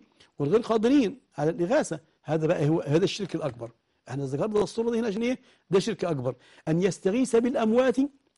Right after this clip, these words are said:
أن يستغيث بالأموات أو بالأحياء الغير حاضرين والغير قادرين على الإغاثة. يبقى زي ما اسمه بيقول: "مدد يا حسين، نظرة يا أم هاشم". اللي كان بيغني في ال-، في الموالد زمان أو يقول بي-،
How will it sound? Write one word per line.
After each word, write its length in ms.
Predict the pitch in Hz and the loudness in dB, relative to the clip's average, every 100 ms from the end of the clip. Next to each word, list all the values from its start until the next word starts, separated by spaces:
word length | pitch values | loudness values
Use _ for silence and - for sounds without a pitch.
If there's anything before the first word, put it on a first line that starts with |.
| - | -8
أن 120 | 151 | -2
يستغيث 480 | 180 165 175 233 - | -2 -2 -4 -4 -2
بالأموات 500 | 208 233 208 233 240 254 262 - - _ | -4 -2 -2 0 0 -2 -4 -8 -20 _
أو 200 | 214 262 | 4 6
بالأحياء 640 | 220 196 165 147 208 240 175 | 6 2 0 -2 0 0 -2
الغير 360 | 151 202 208 - _ - | 0 2 2 -2 _ -20
حاضرين 600 | - - 196 170 196 269 | -6 0 0 2 2 2
والغير 300 | 269 165 160 | 2 0 0
قادرين 380 | 226 - 165 185 | -2 -2 -2 -2
على 200 | 175 180 | -2 0
الإغاثة. 320 | 170 151 - 131 _ _ _ _ _ 165 | 2 0 -2 -10 _ _ _ _ _ 2
يبقى 160 | 202 | 4
زي 120 | 175 | 4
ما 60 | 214 | 0
اسمه 180 | 208 196 | 0 -2
بيقول: 240 | 190 214 | 0 0
"مدد 320 | 208 214 220 | 0 2 2
يا 320 | 208 214 214 214 | 4 2 2 0
حسين، 520 | 214 208 220 226 226 _ _ _ - | -2 -2 0 0 0 _ _ _ -2
نظرة 360 | 147 180 196 | 0 2 2
يا 60 | 220 | 2
أم 160 | 220 214 | 0 0
هاشم". 440 | 208 233 - 247 - _ _ _ - | 2 2 0 -4 -8 _ _ _ -2
اللي 120 | 156 | 0
كان 180 | 160 180 | 2 2
بيغني 360 | 170 233 233 208 | 2 4 2 0
في 100 | 190 | -2
ال-، 420 | 180 175 170 165 | -4 -4 -2 -4
في 120 | - | -6
الموالد 680 | 156 147 147 143 160 220 247 | -6 -6 -6 -4 0 0 0
زمان 340 | 160 196 233 | 0 0 -2
أو 180 | 196 202 - _ _ _ - | -2 -4 -8 _ _ _ -2
يقول 380 | 214 214 196 | 0 0 0
بي-، 220 | 165 170 | 0 -2